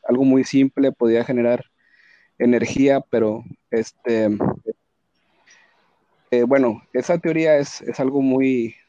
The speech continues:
muy lógico, tiene mucho sentido común que... Eh, estos hombres que tienen poder económico y político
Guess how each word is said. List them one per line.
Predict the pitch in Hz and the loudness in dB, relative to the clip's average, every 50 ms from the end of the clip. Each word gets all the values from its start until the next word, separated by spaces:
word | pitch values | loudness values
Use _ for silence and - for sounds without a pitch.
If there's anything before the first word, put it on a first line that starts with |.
| _ - | _ -4
muy | 123 127 | -2 0
lógico, | 135 - - 156 139 - 123 117 117 - - - - | 0 -2 -4 -8 -6 -4 -2 -2 -2 -4 -6 -12 -8
tiene | - 117 120 123 | -4 -2 0 0
mucho | 123 127 131 - - 143 131 | 0 0 -2 -2 -4 -6 -4
sentido | - 123 120 - 143 139 139 | -2 -2 -2 0 0 -2 0
común | - 151 156 165 160 160 156 156 - _ - | 0 0 0 0 0 0 0 -2 -4 _ -8
que... | 127 120 113 107 113 _ _ _ _ _ _ _ _ _ _ _ _ _ _ _ _ _ _ _ _ _ _ - | -6 -4 -4 -6 -8 _ _ _ _ _ _ _ _ _ _ _ _ _ _ _ _ _ _ _ _ _ _ -6
Eh, | - 113 110 107 110 107 107 107 107 110 - - - | -2 -2 0 2 2 2 2 2 2 0 -2 -4 -4
estos | - 117 - _ - 143 139 - | -4 -4 -4 _ -4 -4 -2 0
hombres | 147 139 139 143 147 143 139 135 139 - | 2 2 2 2 2 -2 -2 -6 -12 -12
que | - - 117 | -10 -10 -6
tienen | - 131 123 127 135 135 131 123 127 120 - - - - _ _ _ _ _ _ _ _ _ _ _ _ _ | -2 0 0 0 0 0 -2 -4 -6 -8 -12 -14 -20 -20 _ _ _ _ _ _ _ _ _ _ _ _ _
poder | - 120 113 120 120 127 | -2 0 2 4 4 2
económico | 127 - 135 131 143 139 139 139 139 - - 131 127 127 | 2 2 2 2 4 4 4 4 2 2 0 0 2 4
y | 127 120 117 | 4 2 0
político | - - 120 123 135 135 - - 127 - 135 127 123 120 - | 0 0 0 2 2 0 -2 -4 -6 -2 0 0 0 0 -4